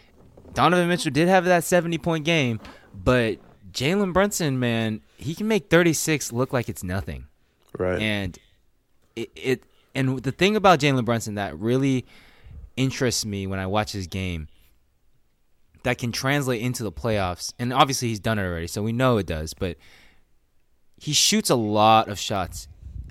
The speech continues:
Speaker 1: inside the perimeter. And for a short guy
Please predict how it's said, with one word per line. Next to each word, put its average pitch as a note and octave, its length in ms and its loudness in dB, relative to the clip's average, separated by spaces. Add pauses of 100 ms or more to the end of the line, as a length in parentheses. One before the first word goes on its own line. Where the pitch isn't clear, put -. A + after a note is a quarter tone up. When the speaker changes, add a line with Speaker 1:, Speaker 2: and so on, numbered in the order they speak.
(240)
Speaker 1:
inside A#2 480 0
the F2+ 60 -6
perimeter. F2 520 -8 (400)
And A2 140 -4
for B2+ 160 4
a A2+ 100 2
short C3+ 480 2
guy F2+ 480 -2